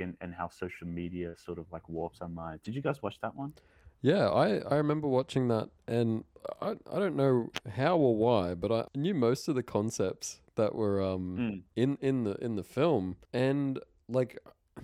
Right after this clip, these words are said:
Speaker 2: I can't, I, I watched it and I was like, "Oh yeah, you know, that was kinda helpful," but I feel like I knew most of that. But chatting to m-, other people, they were like, "Oh, I had no idea."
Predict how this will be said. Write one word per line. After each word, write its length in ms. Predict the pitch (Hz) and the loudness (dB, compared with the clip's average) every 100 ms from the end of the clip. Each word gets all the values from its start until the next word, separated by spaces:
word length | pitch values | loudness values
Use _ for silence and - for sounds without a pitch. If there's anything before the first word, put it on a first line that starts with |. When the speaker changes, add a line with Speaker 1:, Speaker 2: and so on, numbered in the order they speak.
| - - - - | -16 -20 -20 -8
Speaker 2:
I 80 | 143 | -2
can't, 200 | 208 202 | 0 2
I, 100 | 147 | 2
I 180 | - 143 | 2 2
watched 420 | 160 190 - - | 2 0 -2 0
it 120 | 117 | 2
and 80 | 135 | 2
I 20 | |
was 120 | 135 | 2
like, 160 | 175 175 | 2 2
"Oh 180 | 202 107 | 4 4
yeah, 200 | 104 110 | 4 4
you 140 | 110 | 2
know, 120 | 107 | 2
that 140 | 110 113 | 0 0
was 240 | 101 101 _ _ _ _ - | -4 -8 _ _ _ _ -6
kinda 320 | 117 113 95 | 0 2 2
helpful," 480 | 107 120 - 110 98 | 4 2 2 -2 0
but 100 | 104 | -2
I 60 | |
feel 160 | 98 127 | -2 0
like 160 | 110 95 | 0 -2
I 60 | |
knew 240 | 92 117 117 | -2 -2 -2
most 360 | 98 117 - | -2 -2 -4
of 60 | 85 | -4
that. 220 | 85 - _ _ _ _ | -4 -4 _ _ _ _
But 100 | - | -14
chatting 300 | - 202 180 | -4 -2 0
to 60 | 120 | -2
m-, 140 | 107 - _ | -4 -10 _
other 200 | - 185 | -4 -2
people, 340 | 185 117 110 101 | 0 0 0 0
they 80 | 123 | 2
were 60 | |
like, 220 | 123 113 - | 2 2 -2
"Oh, 140 | 175 | -2
I 60 | 165 | 0
had 200 | 104 107 | -2 -2
no 300 | 147 170 165 | -2 2 2
idea." 500 | 160 208 254 78 | 0 -2 0 0